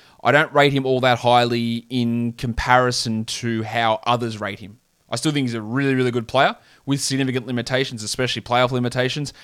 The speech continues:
and defensive limitations, and you're trying to scheme everything around him. That's all, that's all a concern for sure. But who takes that usage hit? I think it will be DeRozan that takes the biggest hit out of LaVine and Vuce, and then it will be Vucevic next.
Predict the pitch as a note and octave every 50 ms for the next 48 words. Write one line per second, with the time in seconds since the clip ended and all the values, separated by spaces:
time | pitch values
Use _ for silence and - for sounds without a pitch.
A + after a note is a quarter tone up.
0 | - _ G#2+ A2 A2 A2 A2+ - C3 C3+ B2+ C3+ A2+ A#2 A#2+ B2 A#2+ A#2 - C3
1 | C3 C#3 - E3 C3 C3 - A2 A2+ A2+ A2 A2+ - - A#2+ A2 G#2+ - C3 A#2+
2 | A2+ - - - B2 B2 A#2+ A#2 A2+ A2 G#2 - A2 G#2+ G#2+ G#2+ A#2 C3 C#3 D#3
3 | E3 C3+ A2 A2 - C3 A#2 A#2 A#2+ A2+ E2 G#2+ A2+ - A#2+ A#2 A#2 A2 - G#2
4 | G#2 - A#2 C3 C#3 - G#2 - - A#2+ C3+ B3 - _ _ _ _ _ _ _
5 | _ C#3 D#3+ A3 G3+ - F#3+ G#3 A3 - - G3 E3 B2 C3+ B2+ A#2+ - A#2+ G2+
6 | - A#2 G2+ - - G2 F#2 G2+ E3 G#3 A#3 - C#4 C4 A#3 A#3 F3 C#3+ C#3 D3+
7 | D#3 D#3 D#3+ D3 D3 D3 C#3 C#3+ D3+ E3+ G3+ C4 D#4 D#4 - _ C#3 C3 A#2+ -
8 | C#3+ C3+ C3 - - B2+ A2+ C3 B2 B2+ A#2+ - C3 B2+ B2 A#2+ A#2+ A#2+ A#2+ A#2
9 | A#2+ A2+ A#2 A2+ A2 A#2 A#2 A#2 A2+ A2 G#2+ C3+ F3+ F3 D3 B2+ B2+ C3 B2+ B2
10 | A2+ A#2+ A#2 A#2+ A2 G2+ A2+ A2 A2 B2 B2 A#2+ A#2+ A2 G#2 - - A#2+ D#3 G#3+
11 | - - -